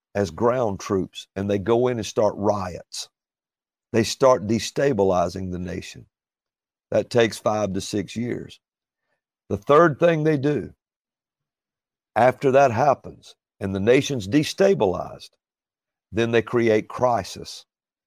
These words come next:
And he said this, "In the fourth stage of subversion, which is taught in The Art of War," he said, and, and that's,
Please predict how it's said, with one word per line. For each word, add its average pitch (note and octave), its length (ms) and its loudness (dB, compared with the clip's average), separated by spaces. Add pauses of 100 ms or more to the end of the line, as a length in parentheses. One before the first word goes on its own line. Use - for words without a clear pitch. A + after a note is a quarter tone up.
(880)
And A2 100 0
he A#2+ 60 0
said C#3+ 340 -2
this, C#3+ 300 2
"In G#2+ 100 -4
the G2+ 80 -2
fourth F3+ 320 2
stage D#3+ 440 0
of A#2+ 120 -2
subversion, A#2 800 0 (400)
which B2 240 0
is B2+ 180 2
taught C3 320 4
in G#2+ 120 0
The G#2 140 -2
Art B2+ 260 4
of A#2+ 120 -4
War," G#2 520 0 (1500)
he G2 60 -12
said, C3+ 360 2 (260)
and, A2 220 0
and G2 260 -6
that's, G#2 280 -6